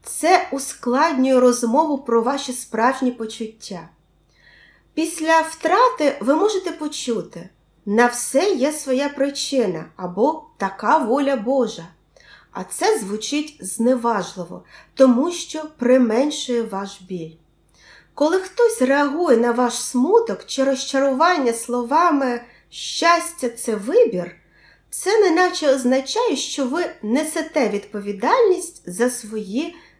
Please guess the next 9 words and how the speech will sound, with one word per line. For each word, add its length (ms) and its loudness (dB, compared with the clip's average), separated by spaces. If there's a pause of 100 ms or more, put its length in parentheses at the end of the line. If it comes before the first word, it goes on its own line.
негативні 680 2
почуття. 680 -10 (1000)
Такі 340 -2
коментарі 800 2
зазвичай 600 -2
лунають 560 2
із 160 -4
бажанням 600 0
допомогти, 840 -4